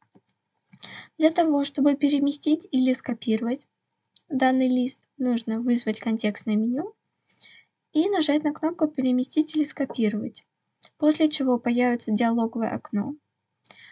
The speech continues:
А, в нём мы выбираем, а, какое будем копировать или перемещать, и нажимаем «Ок».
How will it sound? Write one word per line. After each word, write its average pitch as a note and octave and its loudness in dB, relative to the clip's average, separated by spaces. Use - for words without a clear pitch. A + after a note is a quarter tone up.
А, C4+ 0
в C4 -2
нём B3+ 2
мы C#4+ 2
выбираем, B3+ 2
а, A#3+ -2
какое B3+ 0
будем A3 0
копировать A3+ -2
или A#3 0
перемещать, A3+ -4
и F4 0
нажимаем C4+ -2
«Ок». A#3 -8